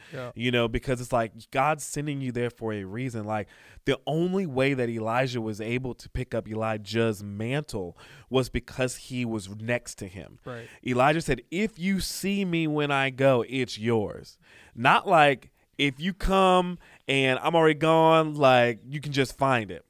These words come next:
Speaker 1: Yeah.
Speaker 2: No, it's like, you gotta be here.
Speaker 1: Mm.
Speaker 2: Like, you gotta be by my side,
Speaker 1: Yeah.
Speaker 2: and then you will get it. And I think that's something that we all need to kinda be reminded of. Like, man, we gotta be,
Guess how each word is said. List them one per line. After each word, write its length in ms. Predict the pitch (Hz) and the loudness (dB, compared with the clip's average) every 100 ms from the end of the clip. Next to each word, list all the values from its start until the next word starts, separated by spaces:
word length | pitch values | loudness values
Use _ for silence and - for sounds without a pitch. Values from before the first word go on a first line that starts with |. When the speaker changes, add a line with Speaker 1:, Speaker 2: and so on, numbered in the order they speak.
| - | -10
Speaker 1:
Yeah. 200 | 139 131 _ _ - | -8 -8 _ _ -4
Speaker 2:
No, 160 | 147 143 | 2 4
it's 160 | 139 | 6
like, 240 | 151 135 120 | 4 2 4
you 80 | 175 | 2
gotta 220 | 175 139 | 2 2
be 320 | 117 135 156 | -2 -2 -2
here. 300 | 113 95 - _ 143 | -4 -10 -14 _ -16
Speaker 1:
Mm. 40 | 127 120 | -10 0
Speaker 2:
Like, 120 | 131 | 2
you 80 | 170 | 4
gotta 140 | 175 | 2
be 100 | 156 | 2
by 300 | 127 139 143 | -2 0 0
my 240 | 170 160 151 | 0 -2 -4
side, 560 | - 156 127 90 92 - | -2 0 0 -2 -8 -14
Speaker 1:
Yeah. 140 | 123 110 | -16 -8
Speaker 2:
and 280 | - 123 123 110 | -4 -2 -4 0
then 480 | 185 185 135 104 - | 4 4 2 0 -8
you 240 | 127 135 | -4 -2
will 120 | 117 | -2
get 180 | 104 110 101 | -4 -4 -4
it. 80 | - | -2
And 100 | 139 | -2
I 80 | |
think 180 | 143 175 | -2 -4
that's 220 | 151 147 | -6 -6
something 580 | - 170 175 180 151 139 - - - - | -4 -6 -4 -6 -6 -8 -14 -20 -12 -2
that 100 | 131 | 0
we 80 | 143 | 2
all 180 | 139 | 2
need 120 | 156 143 | 2 -4
to 80 | |
kinda 340 | - 151 139 127 | -6 -4 -2 -2
be 220 | 113 127 | -4 -4
reminded 440 | 113 110 139 156 | -4 -4 -2 -2
of. 120 | 117 110 | -4 -4
Like, 240 | 110 101 _ _ | -4 -6 _ _
man, 280 | 131 151 143 | -6 -2 0
we 80 | 180 | 0
gotta 260 | 190 147 | 0 -2
be, 380 | 120 151 131 123 | 2 2 2 -2